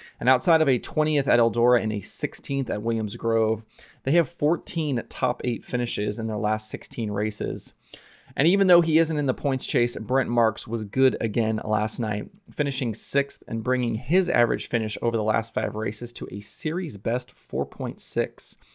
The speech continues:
He is going to continue racing with the series through the week.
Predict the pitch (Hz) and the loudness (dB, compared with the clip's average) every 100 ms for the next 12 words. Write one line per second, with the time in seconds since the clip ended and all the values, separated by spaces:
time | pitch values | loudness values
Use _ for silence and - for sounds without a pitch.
0 | - - _ 135 - 165 156 151 127 117 | -20 -20 _ -4 2 2 2 2 0 -2
1 | 113 - 139 110 110 120 - 110 104 98 | -6 -2 -2 0 0 0 -2 -4 -4 -6
2 | - 113 110 101 - - 120 107 104 113 | -4 -2 -4 -6 -12 -6 -4 -2 -2 -2
3 | 113 - | -2 -6